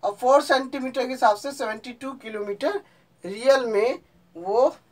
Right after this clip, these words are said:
बहत्तर किलोमीटर के हिसाब से पेपर पे वो चार सेंटीमीटर की दूरी तय करेगी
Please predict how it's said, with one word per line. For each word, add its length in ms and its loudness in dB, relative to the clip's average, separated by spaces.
बहत्तर 460 0
किलोमीटर 560 0
के 80 -6
हिसाब 300 0
से 200 -2
पेपर 460 2
पे 180 -6
वो 180 0
चार 340 2
सेंटीमीटर 580 -2
की 140 -12
दूरी 300 -10
तय 220 -2
करेगी 440 -8